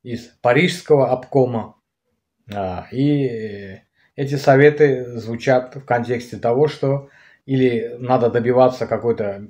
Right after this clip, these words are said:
бумажки о мирном, если не договоре, то о намерениях, или же, э, ужесточить риторику, м, фактически срывая мирные переговоры.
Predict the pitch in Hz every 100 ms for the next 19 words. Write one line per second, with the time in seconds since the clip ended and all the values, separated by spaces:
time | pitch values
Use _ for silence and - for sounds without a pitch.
0 | - 107 120 147 165 - 151 135 131 123
1 | 117 113 _ _ _ _ - 120 135 120
2 | 117 113 120 120 113 110 120 123 139 170
3 | 151 135 113 113 110 117 98 104 147 -
4 | _ _ _ _ - _ _ _ _ _
5 | 185 185 151 165 165 170 _ - 147 151
6 | 175 180 185 165 147 139 135 147 - 139
7 | 117 117 151 170 180 180 180 180 - _
8 | _ _ 139 120 113 117 117 113 123 113
9 | 147 143 - 127 120 120 127 123 113 113
10 | 104 104 110 101 104 95 92